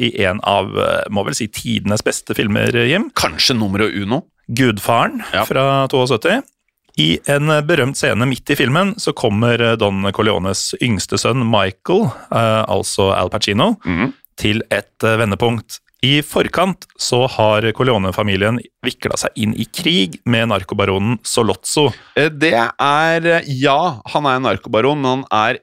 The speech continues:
Speaker 2: egentlig primær-, ja, han er narkobaron, det stemmer det.
Speaker 1: Ja.
Speaker 2: Ja.
Speaker 1: Eh, og Don Corleone er blitt skutt og nesten drept,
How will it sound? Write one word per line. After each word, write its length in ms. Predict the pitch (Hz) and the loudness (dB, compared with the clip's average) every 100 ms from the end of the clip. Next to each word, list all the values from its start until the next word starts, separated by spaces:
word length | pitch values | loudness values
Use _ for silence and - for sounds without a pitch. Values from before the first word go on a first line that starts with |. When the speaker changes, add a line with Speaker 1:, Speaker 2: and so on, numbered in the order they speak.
| - | -2
Speaker 2:
egentlig 380 | 101 98 131 | 0 0 -4
primær-, 560 | - 135 127 113 110 - | -4 -2 0 2 0 2
ja, 120 | 139 104 | 0 -2
han 220 | 113 123 104 | -2 -2 -2
er 100 | 87 | -6
narkobaron, 340 | 85 80 78 - | -8 -8 -8 -10
det 80 | 110 | -4
stemmer 200 | 98 76 - | -4 -6 -4
det. 80 | 110 | -2
Speaker 1:
Ja. 100 | 101 - - | -2 -6 -8
Speaker 2:
Ja. 120 | 78 - - _ _ - - | -8 -8 -20 _ _ -12 -2
Speaker 1:
Eh, 400 | 139 147 147 147 | 2 4 4 2
og 80 | 156 | 2
Don 140 | 147 | 0
Corleone 460 | 160 160 139 131 - - | 2 0 2 2 0 0
er 160 | 101 | -2
blitt 220 | 107 110 | -2 -6
skutt 340 | - 135 - - - | -4 -4 -4 -4 0
og 140 | 120 | 0
nesten 420 | 123 - - 120 | 0 -2 -2 0
drept, 420 | 127 190 - - | 2 0 -2 -16